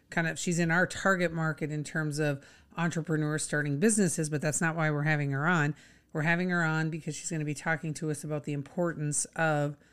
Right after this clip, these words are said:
having a strong mental disposition. Um, she worked for a while with the New York Yankees and has recently ventured out on her own, as I said. But before we bring her on, Corey and I are gonna talk a little bit about the similarities between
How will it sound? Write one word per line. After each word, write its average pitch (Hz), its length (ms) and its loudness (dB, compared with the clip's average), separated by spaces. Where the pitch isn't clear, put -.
having 165 260 2
a 151 180 -2
strong 156 420 0
mental 147 280 -2
disposition. 143 1080 -2
Um, 143 200 -2
she 160 160 -2
worked 170 320 2
for 170 180 0
a 156 60 2
while 151 180 4
with 151 140 -2
the 147 240 -6
New 156 120 2
York 143 320 0
Yankees 233 520 0
and 160 200 0
has 156 140 -2
recently 151 360 -6
ventured 139 420 -4
out 139 140 -4
on 135 120 -4
her 131 140 -6
own, 131 160 -6
as 127 100 -10
I 147 40 -10
said. 143 260 -8
But 180 140 -10
before 160 260 -4
we 156 160 -2
bring 156 280 -4
her 147 220 -8
on, 156 360 -4
Corey 254 240 0
and 214 80 2
I 254 60 4
are 277 80 2
gonna 165 160 0
talk 170 200 -6
a 170 60 -4
little 175 200 0
bit 170 120 2
about 156 200 -2
the 147 60 -6
similarities 156 840 0
between 147 760 -2